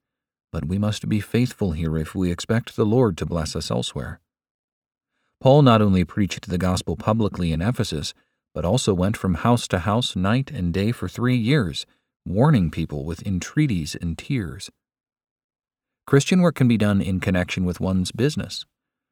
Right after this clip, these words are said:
Matthew was converted in a custom house, Moody in a shoe shop, and Peter and John while mending their nets.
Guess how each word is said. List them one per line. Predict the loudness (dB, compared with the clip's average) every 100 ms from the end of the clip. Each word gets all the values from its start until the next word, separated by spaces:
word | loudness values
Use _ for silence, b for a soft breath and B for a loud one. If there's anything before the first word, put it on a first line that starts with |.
| _ -2
Matthew | 4 4 4 2
was | 2 0
converted | 0 2 0 -2 -2
in | -2
a | 0
custom | 0 0 -2
house, | -2 -6 -10 -16 _ _ _ -2
Moody | 0 2 0 -4 -2
in | 0
a | 2
shoe | 0 -2
shop, | -4 -10 -14 _ _ _ -6
and | -4 -4 -4
Peter | 0 4 6 6
and | 4
John | 4 4 4 4
while | 4 4
mending | 4 4 4 4
their | 4
nets. | 2 0 -6 -20